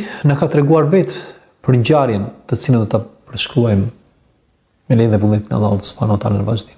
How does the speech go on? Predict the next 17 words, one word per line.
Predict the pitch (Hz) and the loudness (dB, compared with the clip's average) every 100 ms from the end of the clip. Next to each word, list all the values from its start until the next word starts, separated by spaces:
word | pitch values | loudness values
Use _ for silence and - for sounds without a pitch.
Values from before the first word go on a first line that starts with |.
| _ _ _ _ _ _ _ _ _ _ - | _ _ _ _ _ _ _ _ _ _ -2
Ai | 131 | 0
na | 143 | 2
tregon | 143 131 170 220 - - _ _ _ _ - - - - - | 0 2 0 -2 -6 -18 _ _ _ _ -20 -20 -20 -14 -4
se | - | 0
të | 135 123 | 2 2
gjitha | 107 - 254 233 196 160 | 2 4 4 4 2 0
shenjat | 139 - 196 190 143 113 - - - _ _ _ _ _ _ _ _ _ _ _ _ | 2 2 2 2 2 0 -2 -12 -20 _ _ _ _ _ _ _ _ _ _ _ _
e | 127 123 | 0 2
Muhamedit | - 151 170 143 127 - - - _ | 2 0 2 2 -2 -4 -18 -20 _
sallallahu | - - 123 123 147 143 123 | -6 -2 0 2 2 0 0
alaihi | 127 135 120 | 2 2 2
wasallam | 117 - 139 135 156 160 - _ _ _ _ _ _ _ _ _ _ _ _ _ _ _ - | 0 0 2 2 0 -4 -10 _ _ _ _ _ _ _ _ _ _ _ _ _ _ _ -2
si | - 170 | 0 2
profet | 143 135 156 160 - - - _ _ _ _ _ _ _ _ _ _ _ _ _ _ _ - | 0 0 2 0 -2 -14 -20 _ _ _ _ _ _ _ _ _ _ _ _ _ _ _ -2
i | 123 | 0
kisha | 160 - 123 | 2 2 0
vërejtur, | 117 110 107 104 117 | 2 2 0 -4 -10